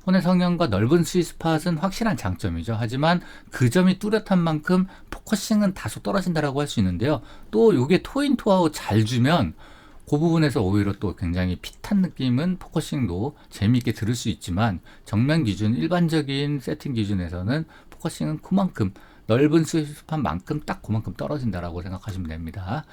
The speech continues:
어떤 큰 장점이 있다면 그것은 다른 단점을 끌고 온다는 측면이 강합니다. 굉장히 고가, 등급이 아예 다른,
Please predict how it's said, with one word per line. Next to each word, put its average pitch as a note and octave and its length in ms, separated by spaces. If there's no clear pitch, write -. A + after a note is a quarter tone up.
어떤 C3+ 340
큰 A#3 440
장점이 E3 460
있다면 A#2 460
그것은 B2 460
다른 C3 380
단점을 G#2 720
끌고 A#3 260
온다는 F2 1000
측면이 B2+ 320
강합니다. E2+ 600
굉장히 A2+ 420
고가, F#2 400
등급이 B2+ 500
아예 A#2+ 300
다른, F#2 560